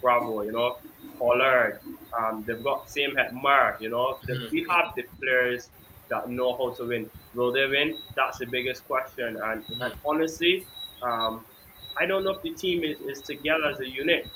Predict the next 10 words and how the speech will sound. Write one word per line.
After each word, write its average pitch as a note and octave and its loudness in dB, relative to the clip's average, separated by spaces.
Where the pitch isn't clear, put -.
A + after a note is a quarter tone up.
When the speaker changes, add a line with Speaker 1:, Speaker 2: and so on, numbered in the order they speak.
Speaker 1:
Um, A2+ -4
and A#2+ -2
th-, B2 -4
we've A2+ -4
been A#2 -2
see-, D#3 2
we've A#2+ -4
been A#2+ -2
seeing D3+ 4
it. D#3 2